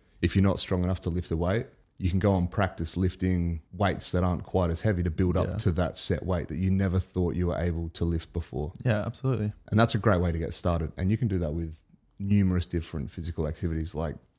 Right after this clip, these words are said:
Speaker 1: even go for walks in the morning, you know?
Speaker 2: Well, that's a good way to structure it, and that creates a plan. Essentially, that creates a chain of effect of how you can start doing these little things and start changing your limiting beliefs in, "I'll never be able to lift that twenty kilo dumbbell,"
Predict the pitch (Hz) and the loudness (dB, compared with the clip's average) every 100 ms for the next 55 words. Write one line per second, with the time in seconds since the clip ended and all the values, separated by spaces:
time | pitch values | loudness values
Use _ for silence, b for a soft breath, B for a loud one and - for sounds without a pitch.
0 | _ 117 127 131 127 127 165 - 107 90 | _ 2 4 4 2 2 2 2 2 4
1 | 87 82 80 87 127 - - 120 143 175 | 2 0 0 0 -2 -4 2 6 6 4
2 | 170 143 139 120 - 120 - 107 90 101 | 2 4 6 6 6 4 6 4 4 6
3 | 104 107 - 101 98 98 90 - 95 98 | 6 6 4 4 4 2 -2 2 4 6
4 | 104 160 - - - 110 104 104 101 98 | 4 2 -2 0 4 6 6 4 6 6
5 | 101 101 - - - - - 101 98 92 | 6 4 2 -8 -10 -2 4 4 2 0
6 | 98 101 95 92 - 104 - - - 95 | 4 4 4 2 2 2 0 -8 -2 2
7 | 95 90 101 98 98 98 - 98 95 95 | 2 0 0 4 4 2 2 4 4 2
8 | - 101 92 98 101 98 95 95 98 - | 2 4 4 4 4 4 2 2 2 2
9 | 104 135 101 - 95 95 - B B - | 2 2 2 2 4 2 0 B B 0
10 | 110 127 131 113 104 101 98 98 98 101 | 4 6 6 6 6 4 4 2 4 2
11 | 95 95 104 104 101 98 98 101 98 98 | 2 2 4 6 6 4 4 4 2 2
12 | 95 98 82 - - 95 92 101 95 92 | 2 2 0 -4 0 2 2 2 2 4
13 | 95 95 85 85 | 4 4 2 0